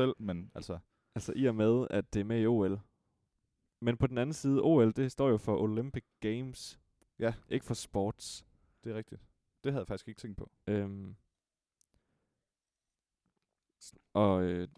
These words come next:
Speaker 2: Hvad hedder,
Speaker 1: skak
Speaker 2: hedder det,
Speaker 1: er jo et
Speaker 2: hedder det,
Speaker 1: spil.
Speaker 2: hedder forkortelsen O G på engelsk? Olympic Games?
Speaker 1: Næ.
Speaker 2: Det hedder jo Olympiske Lege på dansk. O L.
Speaker 1: Det er sgu, det er faktisk et rigtig godt spørgsmål. Jeg er på vej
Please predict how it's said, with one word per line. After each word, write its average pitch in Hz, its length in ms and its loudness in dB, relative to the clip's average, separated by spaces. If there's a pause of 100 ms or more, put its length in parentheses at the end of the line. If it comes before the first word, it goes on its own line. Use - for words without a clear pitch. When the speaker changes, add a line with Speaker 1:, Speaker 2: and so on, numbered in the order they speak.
(280)
Speaker 2:
Hvad 131 140 -6
hedder, 143 140 -2
Speaker 1:
skak 123 140 -6
Speaker 2:
hedder 131 140 4
det, 123 80 -4
Speaker 1:
er 113 60 -4
jo 117 40 0
et 110 60 -2
Speaker 2:
hedder 120 220 0
det, 107 80 -4
Speaker 1:
spil. - 380 -14
Speaker 2:
hedder 120 140 -2
forkortelsen 131 680 -6
O 123 160 0 (140)
G 135 260 -6
på 117 80 -8
engelsk? 110 380 -12 (920)
Olympic 120 340 -6
Games? 120 400 -8 (1000)
Speaker 1:
Næ. 101 280 0 (1200)
Speaker 2:
Det - 60 -16
hedder 107 160 -4
jo 95 60 -4
Olympiske 104 420 -8
Lege 98 200 -8
på 113 60 -12
dansk. 98 280 -14 (220)
O 101 160 -6
L. 87 80 -10 (680)
Speaker 1:
Det 104 120 -8
er 87 40 -10
sgu, - 200 -20 (520)
det 113 120 -6
er 98 40 -8
faktisk - 380 -16
et - 60 -16
rigtig - 200 -10
godt - 120 -12
spørgsmål. - 420 -16 (920)
Jeg 120 260 -2 (100)
er 123 60 -6 (500)
på 113 100 0
vej 113 240 0